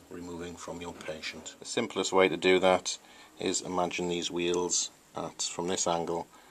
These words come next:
at ten to two. If they're both at the ten to two, then your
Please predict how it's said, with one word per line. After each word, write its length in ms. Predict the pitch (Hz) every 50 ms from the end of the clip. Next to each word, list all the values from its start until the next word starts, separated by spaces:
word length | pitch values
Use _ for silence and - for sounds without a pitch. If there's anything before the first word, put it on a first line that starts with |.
| - - - - -
at 200 | - 85 85 - - - -
ten 240 | - - 90 87 -
to 100 | - 87
two. 380 | - - - 82 82 80 76 - -
If 140 | 78 - -
they're 100 | 82 82
both 460 | - 92 90 90 87 - - - - - - - _ _ - _ _ _ _ _ _ _ - - - _ _ -
at 100 | - -
the 60 | - -
ten 240 | - - 95 92
to 140 | 82 - -
two, 340 | - - 82 82 82 82 78 - - - - _ _ _ _ _ _ _ _ _ _ _ _ _ - _ _ _ - - - - - - - - - _ - - - - - - _ - -
then 300 | 82 80 80 80 78 - - _ _ _ - - - -
your 380 | 85 82 80 80 80 80 78